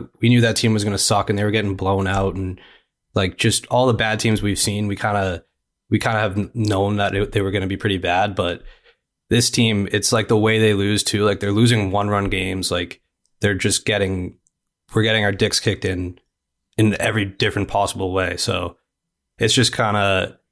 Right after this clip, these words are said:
it's defeating when you, when you think you can win a game and you just lose night in and night out. Um, so this one,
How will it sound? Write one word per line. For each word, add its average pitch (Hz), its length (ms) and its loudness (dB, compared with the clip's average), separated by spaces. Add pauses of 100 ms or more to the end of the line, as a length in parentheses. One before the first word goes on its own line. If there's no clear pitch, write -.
(220)
it's - 160 0
defeating 123 480 2
when 104 140 2
you, 101 300 2
when 104 160 2
you 101 100 2
think 104 200 -2
you 104 80 2
can 101 140 -2
win 98 120 2
a 92 60 0
game 95 280 -2
and 92 80 -4
you 90 80 -6
just 92 200 -4
lose 92 380 -4
night 92 220 0
in 90 160 0
and 90 100 -4
night 87 200 -4
out. 87 320 -4 (120)
Um, 87 400 -6 (340)
so 101 160 2
this 104 180 2
one, 104 200 2